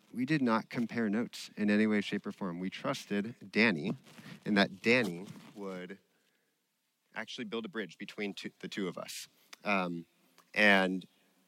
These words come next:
after hearing Shelby, I'm like, "Man, God is always moving, 'cause he's connecting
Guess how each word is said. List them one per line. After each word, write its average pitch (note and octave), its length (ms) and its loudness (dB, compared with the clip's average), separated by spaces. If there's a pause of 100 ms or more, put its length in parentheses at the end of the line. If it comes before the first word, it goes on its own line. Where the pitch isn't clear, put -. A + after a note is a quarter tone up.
after - 320 0
hearing A2 380 4
Shelby, F#2+ 480 2
I'm G2 120 -2
like, F#2 280 -2 (260)
"Man, G2+ 460 0 (320)
God A#2+ 240 0
is B2 300 0 (640)
always A#2+ 440 0
moving, G2+ 460 -4 (400)
'cause D3+ 180 -2
he's D3+ 140 2
connecting A#2 840 2